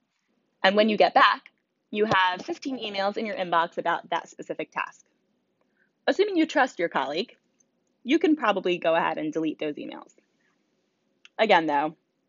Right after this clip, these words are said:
use sparingly. Number three, defer. To defer means to say,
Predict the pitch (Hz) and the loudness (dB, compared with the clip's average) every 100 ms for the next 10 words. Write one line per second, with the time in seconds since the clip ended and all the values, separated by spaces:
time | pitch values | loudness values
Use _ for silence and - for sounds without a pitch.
0 | _ _ _ _ _ _ _ 180 180 175 | _ _ _ _ _ _ _ -10 -8 -6
1 | - 139 131 - - - - - _ _ | -6 -6 -8 -12 -14 -16 -20 -20 _ _
2 | _ _ _ _ _ _ _ _ _ _ | _ _ _ _ _ _ _ _ _ _
3 | _ _ _ _ _ - _ - _ 262 | _ _ _ _ _ -20 _ -20 _ 2
4 | 269 285 285 147 156 _ _ _ - _ | 4 4 0 -4 -4 _ _ _ -20 _
5 | _ - 285 302 190 - _ _ _ _ | _ -4 0 2 2 0 _ _ _ _
6 | _ _ _ _ _ _ _ _ _ _ | _ _ _ _ _ _ _ _ _ _
7 | _ - 339 359 226 202 202 - 202 190 | _ -2 -2 4 4 4 -2 -6 2 6
8 | 180 185 185 | 8 6 2